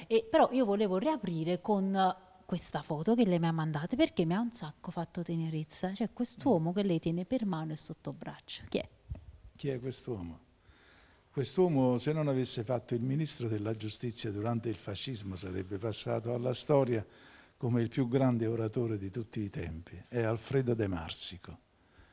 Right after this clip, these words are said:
Speaker 2: un grandissimo avvocato, il maestro degli avvocati.
Speaker 1: Napoletano.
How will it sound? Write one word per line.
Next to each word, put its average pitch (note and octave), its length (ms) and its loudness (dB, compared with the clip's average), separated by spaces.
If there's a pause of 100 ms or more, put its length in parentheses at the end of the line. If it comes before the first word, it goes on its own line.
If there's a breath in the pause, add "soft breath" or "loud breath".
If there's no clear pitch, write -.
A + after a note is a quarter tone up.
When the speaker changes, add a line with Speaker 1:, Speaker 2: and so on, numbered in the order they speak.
(220 soft breath)
Speaker 2:
un A#2+ 180 -4
grandissimo A#2+ 680 0
avvocato, A2 560 -2
il A2+ 200 0
maestro G#2 840 0
degli F#2+ 320 -8
avvocati. F2 760 -12 (680 soft breath)
Speaker 1:
Napoletano. E3+ 680 -2